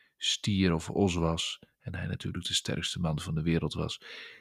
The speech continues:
Dat lineaire model, dat willen wij wel heel graag, want dan gaan we in een rechte lijn omhoog en vooruit. Maar verreweg de meeste processen die over het innerlijk gaan, zijn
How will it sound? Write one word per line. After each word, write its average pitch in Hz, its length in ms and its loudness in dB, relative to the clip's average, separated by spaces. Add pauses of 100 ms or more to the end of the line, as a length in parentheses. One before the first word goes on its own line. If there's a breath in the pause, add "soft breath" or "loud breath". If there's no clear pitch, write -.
Dat 90 180 -4
lineaire 95 800 8
model, 85 360 2
dat 82 180 -2
willen 104 240 6
wij 87 160 2
wel 90 100 -6
heel 82 200 0
graag, - 640 -4
want - 140 -6
dan 101 80 -6
gaan 87 200 -2
we 92 60 0
in 92 60 0
een 90 140 4
rechte 87 460 0
lijn 85 280 2
omhoog 85 480 2
en 87 120 0
vooruit. - 560 -4 (640 soft breath)
Maar 110 260 0
verreweg 123 600 4
de - 100 -4
meeste 90 320 2
processen 90 800 0
die 92 300 -4 (400 soft breath)
over - 160 2
het 104 120 6
innerlijk 135 440 6
gaan, 87 320 0
zijn 92 360 0